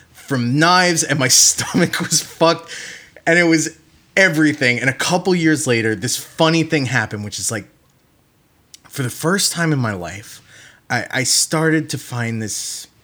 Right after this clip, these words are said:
this station for myself. And I was fast. I wasn't afraid.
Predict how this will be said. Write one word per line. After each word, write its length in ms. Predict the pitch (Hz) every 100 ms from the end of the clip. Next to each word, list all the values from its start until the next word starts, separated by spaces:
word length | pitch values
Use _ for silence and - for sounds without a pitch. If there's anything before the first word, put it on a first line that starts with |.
| _ _ _ -
this 120 | -
station 560 | - 113 262 196 117 -
for 140 | 80
myself. 680 | 69 - - - 120 - - _ _ - _ _ -
And 100 | 110
I 80 | 110
was 200 | 110 -
fast. 720 | - - 196 104 - - - -
I 80 | 117
wasn't 440 | 113 123 123 123
afraid. 640 | 113 - - 143 110 131